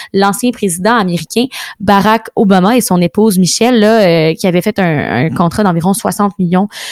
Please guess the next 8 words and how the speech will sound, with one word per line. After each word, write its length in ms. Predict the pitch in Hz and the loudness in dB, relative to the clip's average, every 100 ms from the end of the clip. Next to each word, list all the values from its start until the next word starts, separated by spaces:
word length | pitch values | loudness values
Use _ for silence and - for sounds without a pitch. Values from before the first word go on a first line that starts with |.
| - - | -12 -2
de 140 | 175 | 0
dollars. 400 | 165 160 156 190 | 2 2 2 0
Donc, 320 | 165 160 - | 0 -2 -2
euh, 200 | 160 156 | -2 0
beaucoup 220 | 147 - | -2 -4
d'argent 320 | 208 160 156 226 | 0 0 0 0
à 140 | 170 | -2
suivre. 480 | 143 - 285 208 | -2 0 0 2